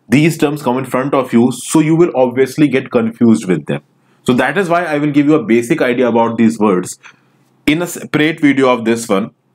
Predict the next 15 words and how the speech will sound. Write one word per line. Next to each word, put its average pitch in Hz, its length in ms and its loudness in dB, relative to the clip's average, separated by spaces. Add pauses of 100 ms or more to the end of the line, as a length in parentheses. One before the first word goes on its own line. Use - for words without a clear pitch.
(600)
so 165 180 0
that 185 200 0
you 175 100 0
become 170 280 0
very 139 180 2
well 160 140 2
acquainted 120 480 -2
with 95 160 0
them, 123 280 -4
and 120 160 -2
when 143 220 2
these 143 240 2
words 127 260 0
are 120 120 -4
coming 135 420 -4